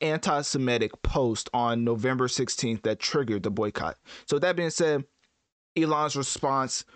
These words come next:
was very braggadocious, of course, 'cause it's Elon. He basically said, well, he just showed the chart that I just showed you right here. So here's the chart. And that was, um, comparing anti-Semitic content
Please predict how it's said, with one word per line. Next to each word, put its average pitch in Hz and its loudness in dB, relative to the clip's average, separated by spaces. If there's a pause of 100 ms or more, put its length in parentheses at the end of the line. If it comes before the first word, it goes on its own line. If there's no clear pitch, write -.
(140)
was 123 0
very 143 2
braggadocious, 123 0
of 107 -4
course, 113 0
'cause 110 -2
it's 113 -4
Elon. 117 0
He 131 0
basically 127 0
said, 123 2 (1400)
well, 143 2
he 131 2
just 139 0
showed 151 2
the 123 2
chart 139 -2
that 120 0
I - 0
just 113 -2
showed 117 0
you 117 0
right 107 0
here. 104 -2
So 120 -2
here's 123 0
the 120 -2
chart. 107 -2 (540)
And 127 2
that 143 2
was, 135 0
um, 113 2 (760)
comparing 139 -2 (300)
anti-Semitic 135 0
content 131 0